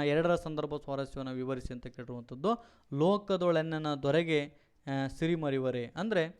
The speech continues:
ಪಂಪಾ ಕವಿಯು ಬರೆದಿರುವಂತಹ ಕೃಷ್ಣ ಸಂಧಾನ ಎಂಬ ಪಾಠದಿಂದ ಬಂದಿರುವಂಥದ್ದು, ಅಂದರೆ ಗದ್ಯ ಭಾಗದಿಂದ ಬಂದಿರುವಂಥದ್ದು.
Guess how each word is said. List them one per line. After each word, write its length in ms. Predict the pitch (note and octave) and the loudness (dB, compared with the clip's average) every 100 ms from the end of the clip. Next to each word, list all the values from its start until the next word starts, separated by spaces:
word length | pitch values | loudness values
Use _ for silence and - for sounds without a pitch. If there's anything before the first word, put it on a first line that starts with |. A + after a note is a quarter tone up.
| _ - - | _ -16 0
ಪಂಪಾ 340 | E3 F#3 A#3 A#3+ | 2 4 4 4
ಕವಿಯು 320 | A3 G#3 G3 | 4 0 2
ಬರೆದಿರುವಂತಹ 640 | F3+ E3 D#3+ D#3+ D#3+ F#3+ F3 - _ - | 0 0 -2 -4 -2 -2 -2 -6 _ -6
ಕೃಷ್ಣ 340 | G3+ - A#3 | -4 0 2
ಸಂಧಾನ 480 | A3+ G#3 G3 F3+ F3 E3+ C#3 - _ - | 2 2 2 2 4 0 -4 -10 _ -6
ಎಂಬ 220 | D#3+ D#3 | -2 0
ಪಾಠದಿಂದ 440 | D3 C#3+ C#3 D3+ | 2 -2 -2 -4
ಬಂದಿರುವಂಥದ್ದು, 720 | C#3 C3+ C3 B2+ B2+ C3 D3 B3 C4 _ _ - - | -2 -2 -4 -4 -4 -4 2 2 0 _ _ -16 -4
ಅಂದರೆ 180 | F3 D3 | -2 2
ಗದ್ಯ 300 | D3 D#3 E3+ | 4 6 6
ಭಾಗದಿಂದ 560 | D3 C#3+ C#3 C3 B2+ | 6 4 2 0 -2
ಬಂದಿರುವಂಥದ್ದು. 760 | B2+ B2 A#2+ A#2+ A#2 B2 B2+ | -2 -2 -4 -6 -6 -8 -4